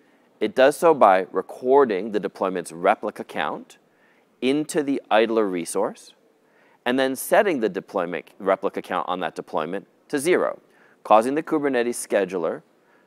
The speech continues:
to reap the resources associated with that deployment. Then the Somnus agent marks the endpoint's resource for that deployment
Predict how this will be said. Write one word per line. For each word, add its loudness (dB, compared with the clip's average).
to 0
reap 2
the -4
resources -4
associated -2
with -6
that 0
deployment. -6
Then 2
the -2
Somnus 4
agent -2
marks 6
the -4
endpoint's -2
resource -4
for 6
that 4
deployment -6